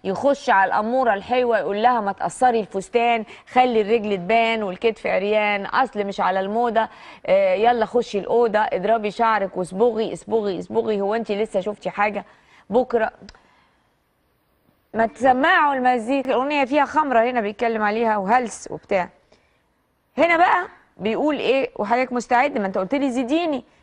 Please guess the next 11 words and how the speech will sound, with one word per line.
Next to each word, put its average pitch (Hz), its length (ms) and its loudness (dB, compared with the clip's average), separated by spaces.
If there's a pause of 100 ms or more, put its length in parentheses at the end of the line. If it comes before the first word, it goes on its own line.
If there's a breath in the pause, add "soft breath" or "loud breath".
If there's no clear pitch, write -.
في 240 120 0
حاجات 254 300 2
بقى 220 480 2
دي، 208 240 -6
دي 277 340 -2 (400 loud breath)
نوع 277 440 0
جديد 233 320 0
من 240 80 -2
الموسيقى 220 440 -2
اسمه 220 220 -4
مهرجانات. 180 640 0